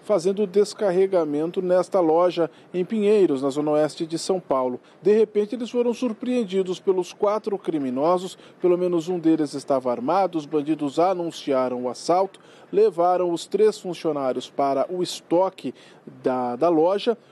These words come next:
Um bandido ficou fazendo a guarda das vítimas, vigiando as vítimas, e os outros começaram a separar os produtos de maior valor. Porém, um vigilante ali do local, ele percebeu a movimentação suspeita,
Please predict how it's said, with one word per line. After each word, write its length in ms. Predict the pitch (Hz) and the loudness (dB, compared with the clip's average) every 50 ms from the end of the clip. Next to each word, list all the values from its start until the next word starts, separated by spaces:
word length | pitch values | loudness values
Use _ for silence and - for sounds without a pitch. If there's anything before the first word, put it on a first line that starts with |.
| - - - | -20 -8 -2
Um 220 | 247 262 294 285 | 0 0 0 2
bandido 500 | 262 226 214 185 156 - 165 156 143 143 | 4 2 2 2 0 -2 -2 -2 -2 -2
ficou 380 | - - 147 - - 156 151 143 | -4 -4 -6 -4 0 -2 -2 -2
fazendo 640 | - - - 143 139 127 127 139 139 135 127 143 | -4 -2 0 0 0 0 0 -2 -2 0 0 0
a 40 | 135 | -2
guarda 460 | 120 127 139 139 135 135 131 135 135 | 0 0 0 0 0 -2 -2 -4 -2
das 220 | 135 165 165 131 120 | 0 0 0 0 -2
vítimas, 400 | 151 214 247 - 202 156 123 127 | -4 -6 -6 -4 -6 -8 -6 -6
vigiando 520 | 147 139 131 139 135 135 135 143 151 208 | -8 -10 -6 -4 -2 -2 -2 0 2 0
as 140 | 220 185 - | 0 0 0
vítimas, 460 | 208 262 254 - 269 262 247 - - - - - - | -4 -4 -4 -2 -2 -2 -2 -2 -4 -16 -20 -14 -8
e 80 | 240 262 | -4 -2
os 220 | 269 226 170 165 | -2 -2 2 2
outros 400 | 185 208 240 240 - 247 247 - | 4 4 2 0 -4 -12 -14 -10
começaram 640 | - 277 269 269 226 - - 190 185 202 220 214 - - - - | -10 -6 -4 -4 -4 0 0 2 2 2 0 -2 -4 -10 -10 -4
a 100 | 185 170 | -4 -4
separar 640 | - - 214 202 - 220 196 156 151 170 202 226 | -2 0 -2 0 0 0 0 0 0 0 0 0
os 140 | 208 190 - | -2 -4 -6
produtos 600 | - - 180 160 143 160 185 180 - 196 185 165 | -6 -4 -4 -2 0 -2 -2 -2 -2 -8 -8 -6
de 120 | 160 185 185 | -4 -6 -2
maior 420 | 196 185 175 165 165 175 190 180 | 0 0 2 2 4 2 2 2
valor. 420 | 175 220 208 170 160 175 185 175 - _ _ _ - _ - - - | 0 0 2 2 4 2 2 0 -4 _ _ _ -20 _ -20 -16 -4
Porém, 340 | - 262 233 220 247 262 220 - - - - - | 0 0 0 2 0 -4 -4 -6 -12 -18 -10 -6
um 500 | 220 233 247 233 220 208 196 190 185 170 | -4 -2 -2 -2 -4 -4 -4 -4 -4 -6
vigilante 800 | 147 151 180 165 151 - 151 139 131 143 165 170 156 139 - 139 | -4 -4 -6 -6 -2 -2 0 2 2 2 2 2 0 -2 -4 -4
ali 140 | 127 139 139 | -2 -2 -4
do 140 | 135 135 | -4 -4
local, 500 | 127 123 117 - - 175 185 202 185 160 | -4 -4 -6 -6 -2 0 2 2 2 2
ele 160 | 151 156 160 156 | 0 -2 -4 -4
percebeu 640 | - - 254 226 - - 226 185 143 143 156 185 202 | -4 -6 -6 -6 -4 -2 -2 -2 0 2 2 4 4
a 60 | 185 | 2
movimentação 720 | 165 160 143 143 143 139 139 135 - 131 120 - 143 131 | 0 -2 -4 -4 -6 -6 -6 -4 -4 -4 -4 -4 -8 -8
suspeita, 640 | - - - - - - 139 139 143 143 - 139 | -8 -10 -16 -18 -10 -4 -2 -2 -2 0 -2 -4